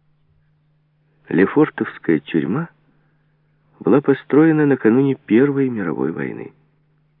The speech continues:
И этим, очевидно, объясняются её преимущества по сравнению с другими тюрьмами. Уборные с унитазами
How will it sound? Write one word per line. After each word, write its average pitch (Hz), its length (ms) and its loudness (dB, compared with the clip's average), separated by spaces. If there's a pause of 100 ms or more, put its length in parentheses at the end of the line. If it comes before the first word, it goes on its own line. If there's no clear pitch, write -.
(540)
И 82 100 0
этим, 127 240 2
очевидно, 131 440 -2
объясняются 113 880 -2
её 107 160 2
преимущества 101 880 -2 (460)
по 98 100 2
сравнению 90 560 -2
с 92 80 -14
другими 80 460 -6
тюрьмами. 55 680 -12 (1000)
Уборные 101 600 0
с - 100 -16
унитазами 110 680 -6